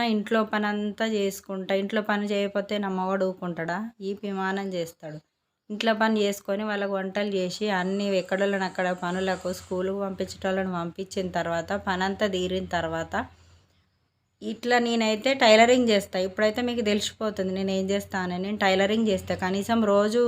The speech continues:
మూడు నాలుగు బ్లౌజులన్నా కుట్టుకుంటా. ఒక్క బ్లౌజ్ వచ్చేసి నేను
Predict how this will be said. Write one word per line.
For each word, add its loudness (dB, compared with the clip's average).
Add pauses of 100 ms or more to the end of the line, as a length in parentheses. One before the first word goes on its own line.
(140)
మూడు 2
నాలుగు 2
బ్లౌజులన్నా 2
కుట్టుకుంటా. -4 (540)
ఒక్క -4
బ్లౌజ్ 2
వచ్చేసి -2
నేను 2